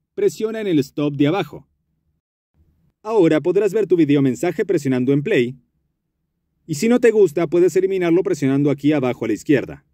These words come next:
En caso de que estés conforme, presiona abajo a la derecha en enviar.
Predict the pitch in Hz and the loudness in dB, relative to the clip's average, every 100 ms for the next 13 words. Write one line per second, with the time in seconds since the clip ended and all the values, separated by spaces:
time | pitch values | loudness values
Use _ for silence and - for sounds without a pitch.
0 | _ _ _ _ _ _ _ _ _ 175 | _ _ _ _ _ _ _ _ _ 0
1 | 185 254 254 240 156 143 165 - 170 220 | 0 2 0 0 0 0 -2 0 -2 2
2 | 208 113 107 - _ - 165 165 185 170 | 0 0 -4 -8 _ -8 -2 0 2 2
3 | 117 135 143 151 139 143 151 139 104 107 | 2 0 0 0 2 2 2 0 -6 -6
4 | 127 202 139 120 | -2 0 0 -4